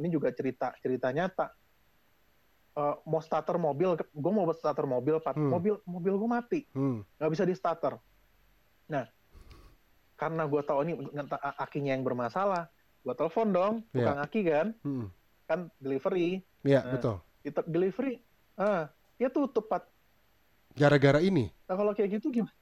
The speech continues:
Speaker 2: <laughs> Iya, benar,
Speaker 1: Ah,
Speaker 2: benar, benar.
Speaker 1: gara-gara P S B B. Nah,
Speaker 2: Oke.
Speaker 1: kalau kayak gitu, dok-, akhirnya dokternya jadi nggak bisa, nggak bisa jalan dong.
Speaker 2: Betul, betul, betul. Nggak bisa
Speaker 1: Iya kan? Nah,
Speaker 2: ngobatin
Speaker 1: mestinya,
Speaker 2: orang gitu
Speaker 1: mestinya
Speaker 2: kan?
Speaker 1: gimana?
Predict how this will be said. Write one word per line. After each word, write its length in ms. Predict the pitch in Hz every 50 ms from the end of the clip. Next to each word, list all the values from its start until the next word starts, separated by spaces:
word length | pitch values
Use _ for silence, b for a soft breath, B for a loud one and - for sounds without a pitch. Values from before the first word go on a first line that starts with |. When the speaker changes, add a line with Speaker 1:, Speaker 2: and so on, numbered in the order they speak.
| _ -
Speaker 2:
<laughs> 160 | 180 - -
Iya, 160 | 165 139 135
benar, 240 | 143 160 190 214 185
Speaker 1:
Ah, 80 | 170
Speaker 2:
benar, 140 | 170 170 165 -
benar. 60 | -
Speaker 1:
gara-gara 260 | - 165 175 175 175 170 -
P 20 | 170
S 100 | 185 180 -
B 40 | 208 233
B. 100 | 220 190 185 190 - _ _ _ _ _ _ _ _ _
Nah, 100 | - 120
Speaker 2:
Oke. 140 | 113 160 165
Speaker 1:
kalau 160 | 165 185 185
kayak 200 | 196 185 208 196 185
gitu, 160 | 196 220 339
dok-, 240 | 320 240 233 202 -
akhirnya 320 | - 170 160 - 190 262 302
dokternya 480 | 254 214 208 - 302 285 320 339 277
jadi 80 | 226 208 196
nggak 120 | 185 170 165 170
bisa, 100 | 196 170 -
nggak 180 | 165 165 165 165 165
bisa 80 | 185 170 165
jalan 280 | 240 311 339 311 247 202
dong. 180 | 160 139 127 127 120 - -
Speaker 2:
Betul, 400 | - 127 127 - 135 120 113 104 95
betul, 320 | 104 - - 107 104 98 95
betul. 240 | 95 - 98 90 82 - _ _ _ _ _ _ _ _ _ _ _
Nggak 160 | - 117 117
bisa 160 | 123 127 240 143
Speaker 1:
Iya 0 |
kan? 60 | 127
Nah, 80 | 135 127
Speaker 2:
ngobatin 160 | 131 131 135 151 139
Speaker 1:
mestinya, 160 | 143 156 202
Speaker 2:
orang 180 | 214 185 170 165 151
gitu 40 | 135 - 131
Speaker 1:
mestinya 80 | -
Speaker 2:
kan? 140 | 285 127 147 240
Speaker 1:
gimana? 180 | 247 240 214